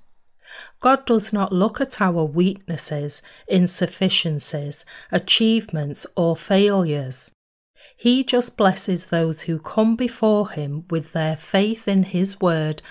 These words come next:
and his righteousness to receive his blessings. He blesses them with the same blessings that were given to Jacob.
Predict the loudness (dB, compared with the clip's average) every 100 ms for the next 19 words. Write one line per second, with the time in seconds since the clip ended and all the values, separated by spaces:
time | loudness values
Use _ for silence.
0 | -18 -2 -2 0 0 0 2 2 2 0
1 | -4 -4 -4 -4 -4 -4 -6 -8 -20 -6
2 | -4 0 0 2 4 4 2 -2 -4 -4
3 | -2 -2 -2 -4 -6 -6 -4 -2 -4 _
4 | _ _ _ _ _ _ _ _ -20 -20
5 | -20 -8 -2 -2 2 2 2 0 0 0
6 | -2 -2 -2 -4 -4 -2 2 4 4 2
7 | 2 2 2 0 0 -2 -2 -2 -2 -4
8 | -2 -6 -4 -4 -2 -4 -2 0 0 -2
9 | -4 -6 -6